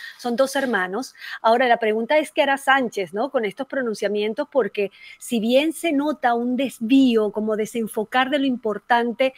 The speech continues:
que son los crímenes de lesa humanidad que lleva la tiranía asesina, también es una forma de presionar a Sánchez para que se defina. Y Sánchez no se define. Este, estamos con una tiranía asesina que pide abolir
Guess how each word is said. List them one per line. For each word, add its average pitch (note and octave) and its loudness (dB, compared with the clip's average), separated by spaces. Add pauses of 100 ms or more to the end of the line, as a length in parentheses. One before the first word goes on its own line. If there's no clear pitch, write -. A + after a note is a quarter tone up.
(300)
que G#3 0
son A3+ -2
los B3 0
crímenes B3+ 0
de G#3+ -2
lesa G#3 -4
humanidad G#3+ 0
que A3+ -2
lleva G#3 0
la A3+ 0
tiranía G3 -2
asesina, A3+ -4 (320)
también A3+ 2
es D#4+ -4
una D#4+ 0
forma D#4 2
de C#4 2
presionar G#3+ -2
a D4+ 0
Sánchez C#4 -4
para G#3+ 0
que F#3+ -8
se G3+ -2
defina. D4+ -2 (340)
Y A3+ -4
Sánchez C4 -2
no C4 0
se - -4
define. G#3+ 0 (340)
Este, A3 -8
estamos B3 -4
con D4 0
una C#4 -2
tiranía B3 -2
asesina C4+ -4
que A#3+ -6
pide A#3 -4
abolir A3+ -2